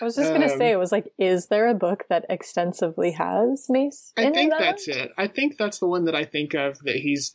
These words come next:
Speaker 2: the prominent thing on the, on the cover art, but who knows? Anyways, that's, that's for a, a bridge that we'll cross down the line.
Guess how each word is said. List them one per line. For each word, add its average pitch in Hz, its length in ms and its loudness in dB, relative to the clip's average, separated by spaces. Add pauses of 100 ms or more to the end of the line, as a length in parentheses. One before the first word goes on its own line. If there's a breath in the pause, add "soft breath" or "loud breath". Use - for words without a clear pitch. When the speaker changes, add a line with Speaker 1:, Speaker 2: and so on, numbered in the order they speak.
Speaker 2:
the 147 220 -4 (200)
prominent 139 500 -2 (300)
thing 135 180 -2
on 127 120 -2
the, 123 300 -2
on 139 120 -8
the 131 100 -8
cover 120 340 -2
art, 120 300 -4 (380)
but 127 200 -2 (960)
who 156 140 0
knows? 127 320 -4
Anyways, 151 320 -2
that's, 220 260 0
that's 247 300 -2
for 202 300 0
a, 160 340 -2
a - 20 -6
bridge 180 340 0
that 170 80 -6
we'll 160 120 0
cross 147 340 -4
down 135 220 -4
the 131 80 -6
line. 123 400 -2